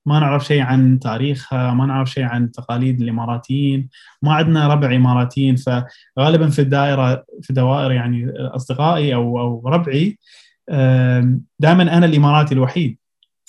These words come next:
فأول شيء أنا انصدمت من هالشيء، قلت: "شو السبب يعني؟ في، في خلل إن الناس ما تن-، ما عندها معلومات كفاية، آم، أو دائمًا هي جالسة في، let's say, the bubble of their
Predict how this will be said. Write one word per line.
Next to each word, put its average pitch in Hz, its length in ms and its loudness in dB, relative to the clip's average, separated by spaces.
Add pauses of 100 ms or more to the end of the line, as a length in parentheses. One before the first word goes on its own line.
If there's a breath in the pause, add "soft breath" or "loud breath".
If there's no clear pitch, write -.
(160)
فأول 233 480 4
شيء 247 160 2
أنا 247 80 -2
انصدمت 214 420 2
من 151 80 4
هالشيء، 127 340 -2
قلت: - 360 -6
"شو - 160 -4
السبب 185 440 0
يعني؟ 104 260 -6
في، 156 480 -2
في 175 280 -4
خلل 165 580 -2 (580 soft breath)
إن 135 140 4
الناس 165 640 0
ما 143 220 4
تن-، 165 400 -4
ما 156 340 0
عندها 143 260 0
معلومات 135 540 0
كفاية، 139 680 -4 (460 soft breath)
آم، 120 760 -2 (160)
أو 131 60 0
دائمًا 143 360 4
هي 143 120 4
جالسة 139 360 0
في، 120 400 0
let's 123 160 -2
say, 127 280 0
the 117 60 -2
bubble 120 640 0
of 120 120 -6
their 110 300 -6